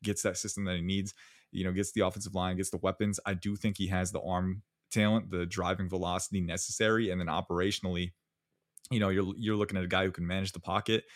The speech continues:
He's decisive. When he sees things, he sees them quick and he triggers on them quickly.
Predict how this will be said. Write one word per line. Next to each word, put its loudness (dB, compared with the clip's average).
He's -2
decisive. 0
When 0
he 0
sees 0
things, 0
he -2
sees 0
them -2
quick 2
and -2
he -2
triggers 0
on 0
them 0
quickly. 0